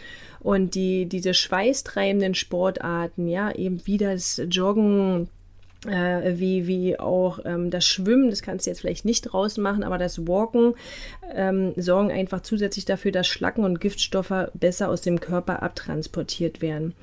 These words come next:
Und außerdem baut Sport noch den krankmachenden Stress ab. Also du wirst merken, dass du dich emotional einfach viel we-, wohler fühlst.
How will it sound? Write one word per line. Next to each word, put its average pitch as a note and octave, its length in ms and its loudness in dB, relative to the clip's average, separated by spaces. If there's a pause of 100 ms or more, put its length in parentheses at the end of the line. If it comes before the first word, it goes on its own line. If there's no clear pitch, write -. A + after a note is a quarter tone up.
(300)
Und - 200 -4
außerdem A#3+ 560 6 (260)
baut F#3+ 300 0
Sport F#3 580 0 (240)
noch F3+ 380 0
den E3+ 340 0 (180)
krankmachenden F#3+ 1080 2
Stress - 600 -2
ab. - 240 -8 (160)
Also E3+ 260 -2
du E3+ 260 0
wirst F#3+ 320 0
merken, F#3+ 400 2
dass F3+ 160 0
du F3+ 80 -4
dich F3 200 -2
emotional F3 680 0
einfach E3+ 540 -4 (260)
viel C#4 380 4
we-, G3 400 4
wohler A3+ 400 4
fühlst. G#3 480 -2